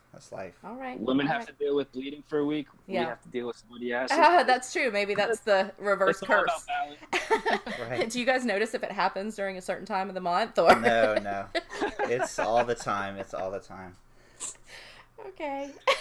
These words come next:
Speaker 2: <laughs>
Speaker 3: Mostly the summer for me, 'cause, you know, summer's hot, but
Speaker 1: It's a sweating thing. It's like, you know, if you're just, you know, sitting around the office all day or something and you're not doing a lot of moving, you're gonna be clean as a whistle down there.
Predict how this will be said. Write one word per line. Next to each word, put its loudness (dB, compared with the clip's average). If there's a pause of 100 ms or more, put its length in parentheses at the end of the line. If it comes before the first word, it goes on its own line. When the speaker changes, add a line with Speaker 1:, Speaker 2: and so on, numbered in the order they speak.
Speaker 2:
<laughs> -6
Speaker 3:
Mostly 0
the -2
summer -8
for -12
me, -10
'cause, -8
you -6
know, -8
summer's -4
hot, -4 (100)
but -8
Speaker 1:
It's -4
a -4
sweating -2
thing. -10
It's -8
like, -2 (580)
you -14
know, -10
if -8
you're -4
just, -10
you -10
know, -6
sitting -10
around -4
the -6
office -4
all 0
day -4
or -6
something -12
and -12
you're -12
not -8
doing -8
a -8
lot -6
of -10
moving, -8
you're -8
gonna -10
be -10
clean -10
as -14
a -14
whistle -4
down -6
there. -8